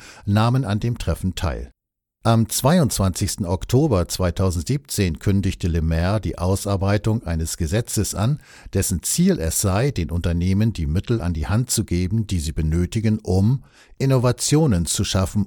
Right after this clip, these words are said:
umzuwandeln, zu wachsen und Arbeitsplätze zu schaffen. Am zweiundzwanzigsten Mai zweitausendneunzehn trat das Paktgesetz in Kraft, Aktionsplan zum Wachstum und zur Transformation der Unternehmen.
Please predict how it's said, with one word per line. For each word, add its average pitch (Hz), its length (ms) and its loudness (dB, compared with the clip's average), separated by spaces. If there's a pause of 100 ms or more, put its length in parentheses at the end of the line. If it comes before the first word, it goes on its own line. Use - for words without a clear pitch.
umzuwandeln, 113 960 2
zu - 200 -4
wachsen 101 460 -2
und - 240 -6
Arbeitsplätze 95 880 -2
zu - 160 -4
schaffen. - 400 -4 (520)
Am 110 240 2
zweiundzwanzigsten 123 920 0
Mai 95 260 2
zweitausendneunzehn 92 1080 0
trat 104 300 -2
das - 160 -4
Paktgesetz - 800 -4
in 98 220 -2
Kraft, - 480 -4 (200)
Aktionsplan 107 1000 0
zum 69 240 -4
Wachstum 101 580 0
und - 180 -6
zur 76 200 -4
Transformation 82 920 -2
der 82 120 -4
Unternehmen. 87 640 -2